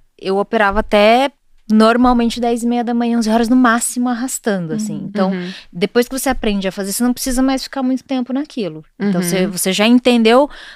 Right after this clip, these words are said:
Speaker 2: O
Speaker 1: que
Speaker 2: que
Speaker 1: horas você
Speaker 2: faz.
Speaker 1: opera melhor, o que que você opera bem. É só naquele pe-, porque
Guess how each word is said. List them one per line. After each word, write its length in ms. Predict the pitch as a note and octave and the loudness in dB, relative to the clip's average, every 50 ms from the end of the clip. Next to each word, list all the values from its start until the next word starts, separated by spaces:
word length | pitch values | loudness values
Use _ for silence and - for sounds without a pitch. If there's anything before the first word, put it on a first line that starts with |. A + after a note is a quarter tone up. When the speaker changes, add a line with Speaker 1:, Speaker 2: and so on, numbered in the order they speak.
| _ _ | _ _
Speaker 2:
O 100 | - B3+ | -14 -12
Speaker 1:
que 100 | - - | -6 0
Speaker 2:
que 60 | - G#3 | 2 2
Speaker 1:
horas 200 | G#3+ B3+ C#4 - | 4 2 2 0
você 60 | - | 0
Speaker 2:
faz. 100 | C#4+ B3+ | 0 0
Speaker 1:
opera 200 | B3 C#4 C#4 C#4+ | 2 2 2 2
melhor, 480 | D4 D4+ D#4 D4 A#3+ G3+ F3+ E3 D#3 E3+ | 2 2 2 4 4 4 2 2 -2 -4
o 60 | - _ | -8 _
que 180 | - - B3+ C4 | 0 0 0 0
que 60 | - | 0
você 200 | C#4+ C#4 - D4 | -2 -2 0 2
opera 360 | C#4 C4+ - C4+ C4+ D4 D4+ | 2 2 2 2 2 2 2
bem. 380 | B3+ G#3+ G3 F#3 E3+ E3 - - | 2 4 2 2 2 0 -4 -4
É 80 | F3+ | -2
só 160 | F3+ - A#3 A#3 | -2 0 0 2
naquele 300 | B3 B3 - G#3+ G3+ - | 2 0 0 -2 -6 -4
pe-, 160 | - - - | -6 -8 -8
porque 180 | _ - A3 | _ -12 -14